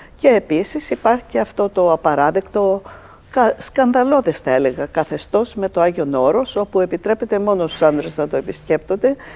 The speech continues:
και δεν επιτρέπεται στις γυναίκες. Αυτό δείχνει μια παροχημένη αντίληψη, αντιλήψεις που έχουν ξεπεραστεί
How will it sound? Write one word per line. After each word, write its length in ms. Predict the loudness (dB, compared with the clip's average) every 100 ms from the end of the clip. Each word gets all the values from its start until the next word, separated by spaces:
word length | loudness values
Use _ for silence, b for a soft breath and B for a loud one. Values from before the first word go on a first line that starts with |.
| B
και 120 | -2
δεν 240 | 4 4 2 -6
επιτρέπεται 800 | -4 -4 -2 0 2 0 0 -2 -4 B
στις 280 | -8 -4 -4
γυναίκες. 680 | -2 0 0 0 -8 -12 -12 B B
Αυτό 1040 | B -2 -2 -6 0 4 4 4 4 4 4
δείχνει 340 | 0 -4 -2 -2
μια 260 | 0 0 -2 -20 -20 -4
παροχημένη 960 | 2 4 4 0 -4 4 4 4 0 -2 B B B B
αντίληψη, 920 | -2 -2 0 -2 -2 -6 -4 0 0 0
αντιλήψεις 540 | -2 0 0 0 -4
που 100 | 0
έχουν 240 | 0 0 -4 -4 -6
ξεπεραστεί 920 | -6 -6 -2 -2 -2 -4 -4 -4 -4